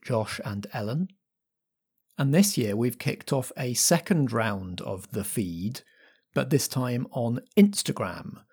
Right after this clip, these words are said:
So our Instagram is at Merely Roleplayers, nice and simple. Follow us there and also follow the hashtag Merely Feed to follow what's going on in this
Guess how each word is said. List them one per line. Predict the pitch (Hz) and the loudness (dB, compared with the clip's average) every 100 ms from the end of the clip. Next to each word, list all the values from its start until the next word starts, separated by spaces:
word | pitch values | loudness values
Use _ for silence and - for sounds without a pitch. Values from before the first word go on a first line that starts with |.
| _ _ _ _ | _ _ _ _
So | - 120 - | -6 -4 4
our | 156 156 | 6 6
Instagram | - 135 - 156 139 120 117 120 - | 4 -2 -2 0 2 2 0 -2 -4
is | 123 113 - - | -2 -2 -2 -2
at | 123 - - | -4 -4 -4
Merely | 123 104 95 | -2 -2 -2
Roleplayers, | 113 147 151 175 175 170 165 - | 0 2 4 6 6 6 0 -2
nice | - 113 104 | -2 -2 -4
and | 110 | -4
simple. | 143 139 113 92 - - _ _ _ _ - | -2 -2 0 -2 -4 -14 _ _ _ _ 2
Follow | 160 190 | 6 6
us | 196 196 | 6 2
there | 120 90 113 147 - | -2 -2 -4 -8 -8
and | 131 | -4
also | 135 127 143 | -2 0 0
follow | - 135 123 | 2 0 0
the | 120 | -2
hashtag | 120 135 - 127 117 113 - - | -4 -4 -4 -4 -2 -4 -10 -2
Merely | 139 139 139 131 123 | 0 2 2 2 0
Feed | 110 - 156 117 78 98 123 - _ _ _ _ _ _ _ | -2 0 0 0 -2 -8 -12 -16 _ _ _ _ _ _ _
to | - | -6
follow | 131 160 151 156 151 - | -2 4 6 6 4 2
what's | 151 147 - | 0 0 2
going | 170 151 147 | 2 4 4
on | 127 127 | 4 2
in | 131 135 131 | 0 -2 0
this | 123 131 - | 2 0 0